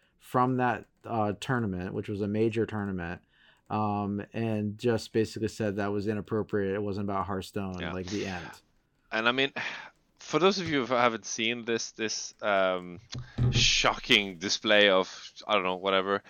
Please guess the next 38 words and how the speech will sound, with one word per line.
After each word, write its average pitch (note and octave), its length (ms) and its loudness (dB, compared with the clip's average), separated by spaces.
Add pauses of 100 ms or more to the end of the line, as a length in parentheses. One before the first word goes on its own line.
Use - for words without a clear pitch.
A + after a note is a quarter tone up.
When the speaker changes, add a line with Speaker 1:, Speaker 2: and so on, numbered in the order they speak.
(320)
Speaker 2:
it's - 200 4
a C#4 60 6
very, C3+ 320 10
like, A2+ 280 8
mild, G2 640 6 (100)
it's - 280 0
not C3+ 180 8
Speaker 1:
Yeah. A#2 60 0
Speaker 2:
like G#2 100 4
he, G2 320 0
like, G2 240 4 (180)
Speaker 1:
He - 160 4
didn't C4 160 6
go A#3+ 140 8
on A3 80 10
a E3+ 60 10
Speaker 2:
stands C#3+ 360 8
Speaker 1:
rant. D3+ 160 10
Speaker 2:
up - 60 -8
and E3 200 2
sh-, - 100 -4 (120)
Speaker 1:
<laughs> - 140 -20
Speaker 2:
no, F3 240 10
it's F3 260 4
not F#3+ 140 8
like C3+ 160 8
he A#2 80 -2
stands B2+ 320 6
up G#2 100 2
and F#2 80 -10
shouts, C3 640 8
like, G#2 180 4 (380)
d-, B2 100 -12 (460)
yeah, A#2+ 280 8
it's, A2 200 -2
it's - 200 -8
very, B2 520 6
like, G2 240 6